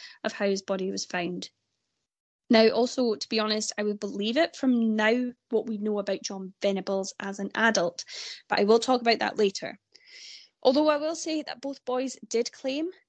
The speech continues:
that there was no sexual aspect to this crime whatsoever. Both boys were subsequently charged with abduction, attempted abduction, murder abduction, and murder for James Bulger, and also attempted abduction for the ba-,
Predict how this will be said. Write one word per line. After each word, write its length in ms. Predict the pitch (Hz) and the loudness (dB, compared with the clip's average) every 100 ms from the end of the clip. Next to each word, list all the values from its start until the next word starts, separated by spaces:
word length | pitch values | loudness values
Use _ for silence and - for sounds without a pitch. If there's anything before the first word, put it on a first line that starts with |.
| _ - | _ -8
that 160 | - | -8
there 80 | 214 | -6
was 160 | 208 214 | -6 -4
no 220 | 214 208 | -4 -6
sexual 500 | 214 220 214 - 226 | -4 -4 -4 -6 -6
aspect 560 | 208 202 - 196 - - | -6 -8 -6 -6 -6 -12
to 160 | - 202 | -8 -6
this 180 | 196 - | -6 -6
crime 420 | - 233 247 240 _ - | 2 4 6 2 _ -2
whatsoever. 720 | 190 - - 202 190 - - - _ _ _ _ _ _ - - - | 0 0 -4 -6 -6 -8 -10 -12 _ _ _ _ _ _ -20 -8 4
Both 240 | 311 - | 4 6
boys 380 | 285 277 311 - | 6 6 4 -2
were 80 | 240 | -6
subsequently 640 | - 240 - 247 233 - | -4 -4 -6 -6 -6 -6
charged 500 | 208 208 190 196 - - | -6 -4 -4 -4 -8 -10
with 160 | 196 - | -12 -10
abduction, 500 | 202 - - - 254 - _ _ - | -6 -4 -4 0 0 0 _ _ -14
attempted 480 | - 233 247 254 220 | 0 2 2 2 0
abduction, 600 | 226 226 - 247 240 226 _ - - - | 2 -2 0 0 0 -2 _ -20 -18 -2
murder 280 | 294 330 311 | 2 4 2
abduction, 540 | 277 277 - - 262 254 | 0 -4 -6 -4 -4 -2
and 180 | 233 | -2
murder 400 | 220 214 202 185 - | -2 -2 -4 -8 -10
for 140 | - | -8
James 360 | 202 202 196 185 | -4 -4 -6 -6
Bulger, 500 | 190 180 - - - _ _ - | -4 -4 -6 -12 -14 _ _ -2
and 120 | 214 | 0
also 360 | 226 262 285 277 | 2 2 2 0
attempted 580 | 254 - 214 - 220 - | 0 0 -2 0 -4 -2
abduction 640 | 208 208 - - - 190 202 - - - - | -6 -4 -4 -4 -6 -4 -6 -10 -16 -18 -2
for 140 | - | 2
the 100 | 196 | 2
ba-, 220 | 190 185 | 2 2